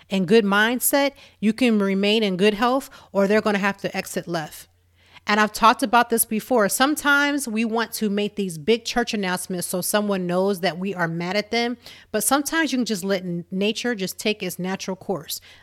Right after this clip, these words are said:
Let people just float on to their next level that doesn't always have to include you. I've had to have friendship breakups where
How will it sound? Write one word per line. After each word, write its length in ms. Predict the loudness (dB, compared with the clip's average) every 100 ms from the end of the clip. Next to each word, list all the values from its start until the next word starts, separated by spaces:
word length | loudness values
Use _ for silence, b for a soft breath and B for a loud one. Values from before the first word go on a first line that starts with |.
| -10
Let 380 | 0 2 2 0
people 340 | -2 0 -4
just 340 | -2 -6 -6
float 320 | -2 2 2 2
on 220 | 0 0
to 180 | -2 0
their 160 | 0
next 320 | 0 -2 -4
level 360 | 0 0 0 -4
that 260 | -4 -6 -2
doesn't 320 | -2 -2 -2
always 300 | 0 2 0
have 180 | -4 -4
to 120 | -6
include 480 | -8 -8 -8 -8 -8
you. 80 | -16 _ _ B B B B 2
I've 140 | 4
had 200 | 6 4
to 80 | 4
have 240 | 4 4
friendship 460 | 2 -2 0 -2 -2
breakups 440 | -4 -4 -6 -6
where 380 | -4 -2 -2 -4